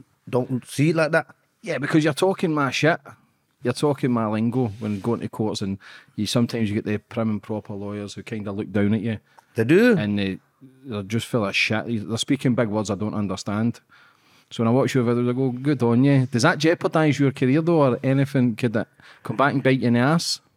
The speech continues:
Speaker 1: No, it hasn't up until now. But I've had reports made against me to the authorities because we are governed by the Solicitors Regulation Authority. I've had reports made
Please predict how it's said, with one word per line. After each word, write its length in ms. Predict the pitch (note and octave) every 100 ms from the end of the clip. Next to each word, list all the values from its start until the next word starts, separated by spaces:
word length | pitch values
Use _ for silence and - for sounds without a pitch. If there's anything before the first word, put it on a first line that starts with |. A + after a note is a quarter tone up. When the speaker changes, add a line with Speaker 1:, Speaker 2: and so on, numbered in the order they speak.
| _ -
Speaker 1:
No, 540 | B2 C3+ D#3 F3 E3
it 160 | C3 B2+
hasn't 420 | D3+ D3 C#3+ C3 -
up 200 | C#3 -
until 280 | A#2+ C3 A#2
now. 560 | A2 G#2+ G#2+ F#2 E2+ - _ _ _ _ _ _ _ _ _ _ - - -
But 240 | B2+ - -
I've 180 | B2+ F#2+
had 540 | - B2+ C#3+ A2+ A#2 -
reports 680 | G#2+ G#2+ - C3 B2+ -
made 240 | A2+ A2 G#2
against 560 | F2 E2+ A#2+ B2+ -
me 380 | G2+ F#2+ G2 G#2 - _ _ _ -
to 100 | G2+
the 120 | G#2
authorities 560 | - - B2+ C3 A2 G2
because 260 | F#2+ G#2+
we 140 | A2 D3
are 60 |
governed 300 | A#2 B2 B2
by 140 | A2+ A2
the 100 | G2+
Solicitors 540 | - A#2 G#2+ - G2+
Regulation 520 | G#2+ G2+ G2 A2 A2
Authority. 560 | G2+ G#2 A2+ A#2 C3+ C3+ _ _ _ _ _ _ _ _ _ _ A#2+
I've 120 | G#2+
had 160 | A#2
reports 440 | A2 - B2+ B2 -
made 440 | G#2+ A2 G#2+ -